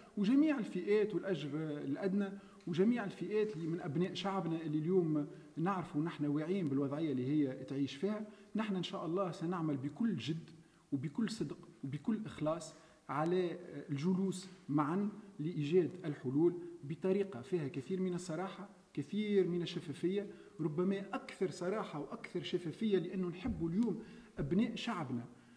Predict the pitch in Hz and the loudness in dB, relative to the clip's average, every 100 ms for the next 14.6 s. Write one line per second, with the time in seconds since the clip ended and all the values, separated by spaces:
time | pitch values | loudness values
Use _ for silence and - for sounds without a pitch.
0 | _ 135 170 214 214 208 254 - 190 - | _ -2 0 0 0 -2 -2 -2 -4 0
1 | 170 208 226 220 - - 156 - 247 208 | 0 2 2 0 -8 -10 -8 4 6 8
2 | 175 175 185 226 156 123 143 139 175 170 | 8 6 6 4 4 4 2 2 2 0
3 | 127 - - 147 196 160 127 - - - | -2 -8 -8 -2 2 2 0 -6 -18 -20
4 | - - 139 147 139 135 131 120 165 202 | -14 -2 2 6 6 8 6 6 6 6
5 | 135 123 135 220 226 - 160 165 214 185 | 6 2 4 4 4 0 -2 0 2 2
6 | - - 220 220 160 - 165 143 - 311 | 0 -2 2 2 2 0 0 0 6 8
7 | 285 214 175 147 147 208 220 214 - - | 10 6 4 2 0 2 2 0 -8 -8
8 | - 151 - 220 160 - 160 143 - 131 | -2 -2 2 2 2 -2 -6 -4 -2 -2
9 | 120 175 202 208 208 - - - 160 170 | 2 6 6 4 -2 -10 -12 -4 -4 -2
10 | 220 175 - 233 165 - - - - 262 | -4 -6 0 2 2 -2 -10 -8 -4 -4
11 | - 139 156 220 220 - - - - 220 | -4 0 2 4 2 -2 -14 -18 0 2
12 | 190 139 180 269 220 170 151 135 165 208 | 4 2 2 4 6 4 2 0 2 2
13 | 208 - 156 233 220 233 254 - - - | 0 0 0 2 6 6 6 0 -12 -4
14 | 170 160 170 208 165 139 | -2 2 2 2 0 -2